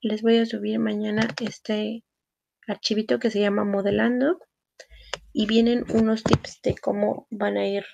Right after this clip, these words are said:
haciendo su actividad. Vienen tips extras. Estos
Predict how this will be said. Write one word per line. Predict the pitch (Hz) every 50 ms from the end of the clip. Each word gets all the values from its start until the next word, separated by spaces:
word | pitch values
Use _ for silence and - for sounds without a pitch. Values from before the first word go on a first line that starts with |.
| - -
haciendo | 208 190 - - 202 196 196 202 202
su | - - 202
actividad. | 190 - - - 190 196 196 202 220 262 320 320 - _ _ _ _ _ _ _ _ _ - _ _ _ _ _ _ _ _ _ _ -
Vienen | 202 226 254 269 302 339 330 339
tips | 320 269 262 262 - - - -
extras. | - 214 208 - - - - - - - -
Estos | - 220 220 - - 240 226 226 - -